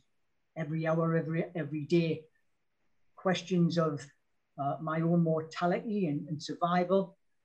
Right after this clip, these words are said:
which created emotions that were completely diverse and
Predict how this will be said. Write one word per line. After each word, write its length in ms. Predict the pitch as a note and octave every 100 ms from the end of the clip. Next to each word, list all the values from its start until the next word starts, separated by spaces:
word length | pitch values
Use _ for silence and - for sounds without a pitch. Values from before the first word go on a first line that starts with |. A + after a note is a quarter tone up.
| _ _ -
which 320 | D#3+ - -
created 680 | - F3 F3 F3 G3+ F3 E3
emotions 680 | E3 E3+ F3 F3 F3 E3 D#3+
that 220 | E3 -
were 380 | F#3+ D#3+ D#3+ D#3+ -
completely 640 | F3 - - G#3 - F3+ D3
diverse 640 | E3 D#3 D#3 E3 F3 F3
and 120 | D3+